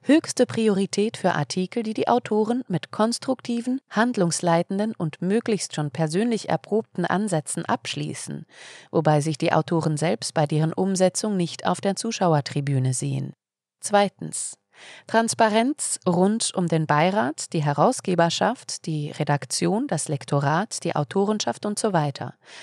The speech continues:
Zusammensetzung, Statuten, Prozesse, Vergütung et cetera. Auch hinsichtlich Finanzierung, Verwaltung, Rezeption und Vernetzung des Mediums beziehungsweise der Plattform sollte Licht ins Dunkel gebracht werden.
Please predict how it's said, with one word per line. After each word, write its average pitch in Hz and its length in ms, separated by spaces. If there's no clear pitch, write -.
Zusammensetzung, 196 800
Statuten, 185 640
Prozesse, 180 600
Vergütung 180 480
et 185 140
cetera. 120 440
Auch 196 160
hinsichtlich 233 560
Finanzierung, 214 720
Verwaltung, 180 640
Rezeption 214 640
und 190 120
Vernetzung 190 500
des 147 180
Mediums 165 600
beziehungsweise 180 680
der 208 140
Plattform 156 600
sollte 220 300
Licht 202 360
ins 165 260
Dunkel 139 320
gebracht 135 500
werden. - 340